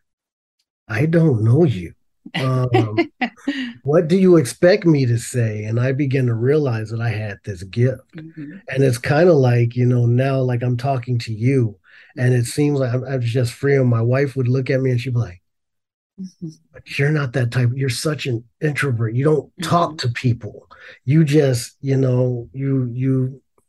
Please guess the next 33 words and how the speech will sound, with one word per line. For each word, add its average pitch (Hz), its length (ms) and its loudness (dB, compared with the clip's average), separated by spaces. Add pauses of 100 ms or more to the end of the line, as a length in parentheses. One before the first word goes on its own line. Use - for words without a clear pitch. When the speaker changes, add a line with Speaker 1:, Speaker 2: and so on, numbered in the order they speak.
(140)
Speaker 1:
are 127 760 0
yourself. 131 680 -2 (200)
But 135 100 2
I'm 131 140 2
in 139 160 2
my 120 220 6
zone. 120 420 2
I 127 140 0
Speaker 2:
Mm-hmm. 120 180 4
Speaker 1:
love 135 360 0 (420)
talking 139 420 0
to 117 80 2
people. 120 340 0
Matter 131 280 2
of 120 80 -4
fact, 135 320 -4
I'm 120 160 0
trying 135 380 0
really 131 260 2
hard 127 380 0
not 123 220 -4
to 127 80 -4
reverse 117 760 0
<laughs> - 60 -20
the, - 240 2 (100)
Speaker 2:
<laughs> - 220 0
Speaker 1:
the 156 80 4
role 156 580 6
and 143 100 4
start 147 300 4
asking 139 420 2
questions 143 520 0
myself. 131 640 0